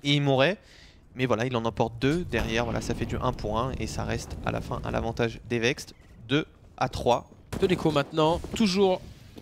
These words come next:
Speaker 2: le même plan de jeu, hein, on a bien compris, euh, leur manière de, de faire côté Vexed. Très inspiré des Misfits pour le coup,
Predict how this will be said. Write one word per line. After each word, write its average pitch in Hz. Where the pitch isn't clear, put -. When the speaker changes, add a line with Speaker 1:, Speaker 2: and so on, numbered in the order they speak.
Speaker 2:
le 170
même 202
plan 196
de 151
jeu, 117
hein, 165
on 160
a 160
bien 170
compris, 196
euh, 165
leur 156
manière 170
de, 151
de 147
faire 180
côté -
Vexed. -
Très 117
inspiré 139
des 139
Misfits 143
pour 151
le 147
coup, 185